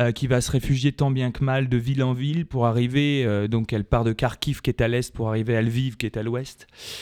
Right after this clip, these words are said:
Euh, elle a appris le français, euh, par hasard en France pendant, je crois, dix ans, quelque chose comme ça, voire quinze. Et, parce que c'était plus pratique l'école française pour ses <laughs> parents qui étaient médecins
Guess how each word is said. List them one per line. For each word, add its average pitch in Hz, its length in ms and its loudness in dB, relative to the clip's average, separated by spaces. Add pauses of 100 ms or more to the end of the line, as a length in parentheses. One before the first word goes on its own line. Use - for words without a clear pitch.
(320)
Euh, 123 460 2
elle 143 160 2
a 151 60 4
appris 160 200 0
le 208 60 2
français, 196 680 0
euh, 139 140 4
par 208 280 -2
hasard 165 540 2
en 139 120 2
France - 460 -4 (180)
pendant, 127 600 2
je - 80 -10
crois, 131 140 2
dix 143 260 0
ans, 147 140 0
quelque 147 200 -6
chose 131 140 -4
comme 131 140 2
ça, 143 300 0
voire 123 240 -2
quinze. 143 400 0 (600)
Et, 135 440 4
parce 135 160 -2
que 160 60 -4
c'était 160 140 6
plus 165 140 2
pratique 170 380 0 (180)
l'école 135 300 2
française 143 480 0 (100)
pour 120 200 -4
ses - 100 0
<laughs> - 0 -
parents - 480 2
qui 117 160 -2
étaient 113 160 0
médecins 113 340 0